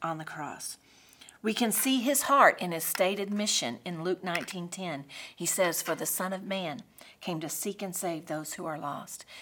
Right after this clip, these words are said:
In Mark two seventeen, he says, "I have come to call not those who think they're righteous, but those who know they are sinners." We see his inclusive heart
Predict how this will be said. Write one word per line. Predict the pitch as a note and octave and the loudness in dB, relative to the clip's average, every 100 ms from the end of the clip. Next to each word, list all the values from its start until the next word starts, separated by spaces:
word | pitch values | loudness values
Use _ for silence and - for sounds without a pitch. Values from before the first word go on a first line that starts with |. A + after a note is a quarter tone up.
| - | -6
In | - | -2
Mark | F#3+ G#3 G#3 | 8 8 8
two | - A#3 | 2 -2
seventeen, | G#3+ A#3 A3+ G#3+ A3+ A#3 E3 | 0 0 2 -2 -2 -4 -4
he | D#3+ E3+ | -6 -6
says, | - E3+ | -2 0
"I | F#3+ | 2
have | F#3+ F#3+ | 0 -2
come | - B3+ F#3 | 0 0 0
to | |
call | E3+ - F#3+ | -2 2 2
not | G3 B3+ D#4 - | 4 2 2 -2
those | C#3 C#3 D#3 - - - | -2 -2 -4 -8 -16 -4
who | F#3+ | -2
think | F3+ E3+ D#3 | -2 -4 -4
they're | C#3+ | -6
righteous, | C#3 B2+ B2+ - A#3+ - - - - | 0 0 2 -4 -6 -8 -12 -18 -6
but | F#3+ | 0
those | G3 A3+ A#3+ | 8 8 8
who | - A#3 | 4 4
know | G#3+ A3 D4 F3+ G#3 - - - | 10 12 12 12 10 0 -12 4
they | A3+ B3+ | 6 6
are | A#3 | 4
sinners." | - D4 D#4 - - - - _ - _ - | 2 0 0 0 -4 -12 -14 _ -20 _ 2
We | B3 | 4
see | - D4 | 6 6
his | C4 C#4+ | 8 8
inclusive | - C4+ B3+ - D#4+ E4+ A#3 - | 8 2 2 6 8 8 2 2
heart | C#3 B2 F3 - | 6 6 6 -4